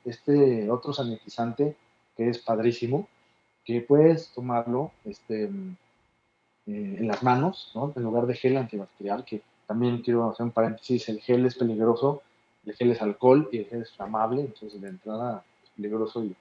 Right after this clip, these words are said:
simplemente pienso que no puede convivir. Imagínate una persona que fume y le caiga una ceniza en la mano, pues le va, le va a quemar simplemente,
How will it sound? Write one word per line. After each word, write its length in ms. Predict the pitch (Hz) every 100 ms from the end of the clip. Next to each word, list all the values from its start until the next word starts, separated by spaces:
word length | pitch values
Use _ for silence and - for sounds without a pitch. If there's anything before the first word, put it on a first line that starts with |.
| _
simplemente 560 | 113 107 107 101 104 - _ _ _ -
pienso 240 | 117 110
que 140 | -
no 100 | 104
puede 300 | 101 113 110
convivir. 460 | 107 190 185 110 113
Imagínate 380 | 127 117 127 123
una 140 | 127
persona 300 | 120 - 120 117
que 100 | 107
fume 440 | - 139 131 151 - _ _ _
y 60 | 104
le 160 | 104
caiga 540 | - 120 120 120 110 104
una 160 | 117
ceniza 400 | 113 104 113 110
en 80 | 120
la 80 | 104
mano, 300 | 101 107 110
pues 220 | - - -
le 160 | 185
va, 160 | 202 202
le 120 | 202
va 100 | 139
a 40 | 151
quemar 320 | 208 247 -
simplemente, 440 | 127 117 110 98